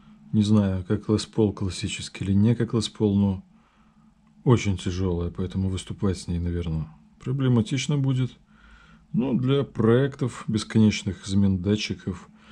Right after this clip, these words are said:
применения различных сумасшедших идей, это просто прекраснейшее поле для экспериментов. Еще не придумал, как ее назвать.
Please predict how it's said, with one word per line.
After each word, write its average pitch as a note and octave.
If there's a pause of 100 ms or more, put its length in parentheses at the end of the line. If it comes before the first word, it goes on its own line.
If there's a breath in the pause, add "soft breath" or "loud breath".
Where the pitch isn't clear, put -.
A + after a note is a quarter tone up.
(320 loud breath)
применения G#2+
различных F#2+
сумасшедших F2+ (100)
идей, G#2+ (760 soft breath)
это A2+ (200)
просто G2 (200)
прекраснейшее F#2+
поле A#2
для F#2
экспериментов. F2 (1200 loud breath)
Еще -
не A2
придумал, A2+
как G2
ее F#2+
назвать. G#2